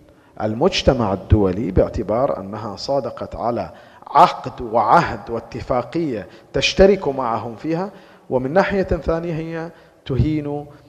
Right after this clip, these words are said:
آه، آه، المجتمع البحريني الذي، آه، لم يبقى له حرية أيضًا، آه، يمارس فيها حقه. نحن نعتقد بأن استدعاء الأمين العام،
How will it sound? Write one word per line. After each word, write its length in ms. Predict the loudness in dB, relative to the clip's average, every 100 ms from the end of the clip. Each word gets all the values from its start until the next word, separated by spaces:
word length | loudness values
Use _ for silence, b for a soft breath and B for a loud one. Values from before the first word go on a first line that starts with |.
| B _ -8
آه، 840 | -4 -4 -4 -6 -6 -6 -6 -6
آه، 20 | -6
المجتمع 580 | -6 -2 4 4 4
البحريني 760 | 0 -2 -4 -4 -6 -8 -10 -8
الذي، 460 | -2 -2 -2 -6 -8 B B B
آه، 220 | -8 -4 0
لم 220 | 0 0
يبقى 440 | -4 -4 -4 -2
له 280 | -4 -4 -8
حرية 600 | -6 0 0 2 4 2 0 -4
أيضًا، 320 | -2 -2 -4 -6 -12 B B
آه، 140 | -4 -2
يمارس 540 | -2 -2 -2 -4 -4
فيها 500 | -4 -2 0 0 0 -4 B B
حقه. 480 | -4 -4 -2 -6 -4 -4
نحن 260 | -2 0
نعتقد 540 | 0 2 0 2 0 0
بأن 300 | -2 -2 -4
استدعاء 560 | -6 -2 4 6 6
الأمين 360 | 4 0 -4 -4
العام، 380 | -2 0 0